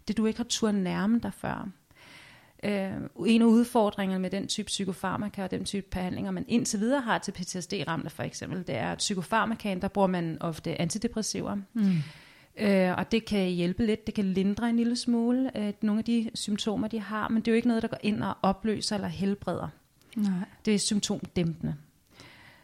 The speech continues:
Speaker 1: Så har du samtaleterapi, der for mange ikke er nok,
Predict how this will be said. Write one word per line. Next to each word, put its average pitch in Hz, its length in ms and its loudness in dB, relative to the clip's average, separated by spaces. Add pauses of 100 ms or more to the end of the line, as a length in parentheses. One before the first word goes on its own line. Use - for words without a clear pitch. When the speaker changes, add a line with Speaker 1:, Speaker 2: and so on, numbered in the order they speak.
Speaker 1:
Så - 260 -2
har 202 300 -2
du 196 640 -2 (280)
samtaleterapi, 226 1000 -2 (260)
der 208 100 2
for 220 140 -2
mange 190 420 -2
ikke 214 260 -2
er - 100 -2
nok, 190 400 0